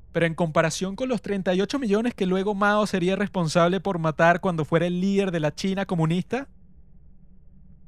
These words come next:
en comparación tenemos que decir que es pequeña, pero muchas personas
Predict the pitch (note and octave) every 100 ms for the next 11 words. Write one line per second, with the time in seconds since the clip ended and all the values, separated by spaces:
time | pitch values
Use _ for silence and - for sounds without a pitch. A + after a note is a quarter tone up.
0 | - - - - - D#3 D3 D3 C#3+ C#3
1 | - D#3 D#3 D#3 D3 - D3 D3+ C3+ D3
2 | - - D3 D3+ D#3 D3+ C3+ B2 - -
3 | - - - - - - - - - -
4 | - - G3 C4+ A#3+ G3+ E3+ G3 G3+ G3+
5 | G3+ -